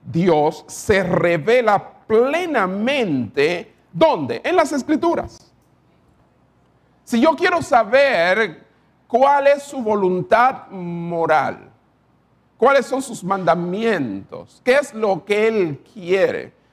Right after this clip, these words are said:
de manera explícita está aquí. Busquemos en segunda de Timoteo, capítulo tres, versículos dieciséis y diecisiete. Segunda de Timoteo, capítulo tres, versículos dieciséis y diecisiete.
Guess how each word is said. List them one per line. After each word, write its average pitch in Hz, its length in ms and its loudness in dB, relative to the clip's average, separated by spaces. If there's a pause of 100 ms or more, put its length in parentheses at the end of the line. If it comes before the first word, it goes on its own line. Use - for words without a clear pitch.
(220)
de 165 140 2
manera 196 400 2
explícita 214 1080 -2
está 208 260 2
aquí. 208 340 -2
Busquemos 160 480 -4
en 143 80 -2
segunda 156 360 -2
de 139 60 0
Timoteo, 139 460 -2
capítulo 143 420 -4
tres, 196 280 -6
versículos 139 460 -4
dieciséis 143 500 -2
y 139 60 -6
diecisiete. 143 640 -6 (4000)
Segunda 165 400 0
de 160 100 2
Timoteo, 170 460 0
capítulo 147 460 -2
tres, 175 280 -2
versículos 139 460 -8
dieciséis 135 480 -8
y 123 60 -16
diecisiete. 110 580 -14